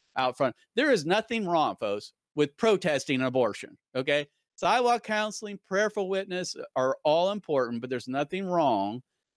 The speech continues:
with using signs out front. Sometimes you have to prote-, project your voice, too. But we need to be kind and winsome. And I just think it was in a, it, it, it wasn't necessary.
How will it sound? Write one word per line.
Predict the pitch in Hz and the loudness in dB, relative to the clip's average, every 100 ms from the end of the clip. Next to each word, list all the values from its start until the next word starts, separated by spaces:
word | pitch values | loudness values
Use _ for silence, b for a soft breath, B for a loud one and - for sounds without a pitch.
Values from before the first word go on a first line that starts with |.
| _ | _
with | 139 127 | -2 2
using | 139 131 139 143 | 2 4 2 0
signs | - 147 151 147 101 85 - - _ _ _ | 0 0 2 0 -2 -6 -16 -18 _ _ _
out | 120 120 - | -2 -2 -2
front. | 127 98 - _ _ _ _ _ - | -2 -2 -4 _ _ _ _ _ -4
Sometimes | 156 165 190 196 | -2 0 0 0
you | 185 | 2
have | 190 | 0
to | 185 | -2
prote-, | - 175 - - - | -10 -10 -10 -12 -10
project | 156 156 175 - | -6 0 -2 -2
your | 156 | -6
voice, | 151 190 107 - | -2 0 -2 -4
too. | - 190 127 - _ _ _ _ - | -8 -8 -8 -12 _ _ _ _ -2
But | 143 | 2
we | 151 | 2
need | 165 202 190 | 0 -2 -2
to | 160 | -4
be | 139 147 147 143 _ _ | 0 0 0 -4 _ _
kind | - 160 160 165 151 | -4 0 2 2 0
and | 135 | 0
winsome. | 156 156 131 | 0 0 -2
And | 143 170 | 0 2
I | 180 | 2
just | 233 - | 0 0
think | 247 214 196 _ _ _ _ _ _ _ - | 0 0 -2 _ _ _ _ _ _ _ -2
it | |
was | 202 | 2
in | 254 226 | 2 0
a, | - | 0
it, | 226 208 B B B - | 0 0 B B B -6
it, | 185 196 | -4 -2
it | |
wasn't | 220 254 226 | -2 -2 -2
necessary. | 214 214 156 - 113 87 92 107 | 0 0 -2 -8 -6 -6 -8 -16